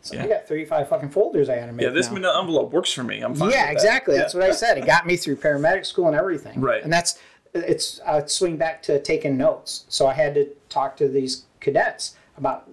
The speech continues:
Speaker 1: how you really take notes.
Speaker 2: Mm-hmm.
Speaker 1: Because, you know, in paramedic, there's a lot of shit to remember. I said,
Speaker 2: Oh, yeah.
Speaker 1: "Just 'cause you read it doesn't mean it sticks."
Speaker 2: Right.
Speaker 1: You have to do it three times, four times, maybe
Speaker 2: Right.
Speaker 1: five times.
Speaker 2: Yeah.
Speaker 1: And I've
Speaker 2: Flashcards.
Speaker 1: still got, so flashcards, and I've still got a handful of them that just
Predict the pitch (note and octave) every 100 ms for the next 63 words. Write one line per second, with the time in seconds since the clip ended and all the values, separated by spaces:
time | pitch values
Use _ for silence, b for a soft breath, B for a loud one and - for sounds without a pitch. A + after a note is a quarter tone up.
0 | - - G3+ D#3 C#3+ D3+ C#3+ D3 C#3 D3
1 | E3 - - - - C3+ B2 G#2 D3+ C#3+
2 | D3 C3+ C#3+ - C3+ C#3+ D3+ D#3 G#3+ C#3+
3 | - - C3 B2+ C3 - E3+ - E3 D#3
4 | C#3 A#2 - D3 C#3 B2 C#3+ C#3+ C3+ D3
5 | - F3+ F3 G3 G3 B3 E3 D3 D3 _
6 | - C#3+ D3+ D#3 D#3 - - C#3+ - -
7 | - A#2 - b b - - D#3 D3+ -
8 | C3+ D3 C#3+ - - - C#3 D3+ D3+ D3
9 | D3 - C#3+ D3 C#3+ C#3+ D3 D3 C#3 A#2
10 | - C3 D3+ - A#2+ A#2 B2 G#2+ F2 -
11 | - - A#2 E3 D#3+ D#3 - G3 G3+ F3
12 | - C3+ - D3 C#3+ D3+ - - C3 A2+
13 | - - C#3 D3 C#3+ C#3 - C#3 C#3+ C#3+
14 | C#3 - C#3+ D3 - D#3 C3+ C3 C#3 C3+
15 | C#3 - -